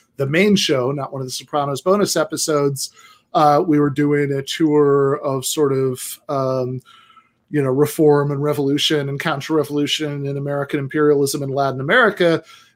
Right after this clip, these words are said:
And we have a couple updates to, uh, to do on that, which are actually, as strange as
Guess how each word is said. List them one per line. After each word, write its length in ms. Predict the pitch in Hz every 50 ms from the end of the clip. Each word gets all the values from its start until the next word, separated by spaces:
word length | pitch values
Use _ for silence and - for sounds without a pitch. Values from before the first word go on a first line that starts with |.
| _
And 220 | - 165 160 156 151
we 180 | 156 156 151
have 380 | 151 160 151 151 143 143 - - -
a 160 | 160 139 139
couple 340 | - - 165 - - 139 143
updates 460 | 139 - 156 143 139 139 139 - - -
to, 300 | - 147 139 139 135 139
uh, 100 | 135 131
to 120 | 131 - 139
do 220 | 127 143 143 139
on 160 | 139 135 131
that, 280 | 147 190 220 214 208 196
which 160 | - - -
are 120 | 139 123 127
actually, 400 | 151 165 - - 160 143 127 131
as 120 | 127 -
strange 640 | - - - - _ - 127 135 143 156 170 165 -
as 220 | 170 156 - -